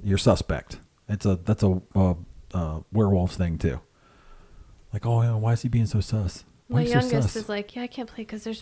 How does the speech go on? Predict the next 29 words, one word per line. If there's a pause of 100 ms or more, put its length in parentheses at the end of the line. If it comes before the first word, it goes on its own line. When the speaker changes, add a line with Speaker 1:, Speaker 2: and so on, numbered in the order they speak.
(140)
Speaker 2:
blood." (680)
<laughs> (2250)
Speaker 1:
There,
I
guess
there
is,
yeah.
Speaker 2:
But
she
wants
to
play, (120)
yeah. (460)
Speaker 1:
Like,
everything
will
stop.
Like,
"Emergency
meeting, (240)
body
found,"
and
then
you
go.
Speaker 2:
<laughs> (1120)
Speaker 1:
Yeah,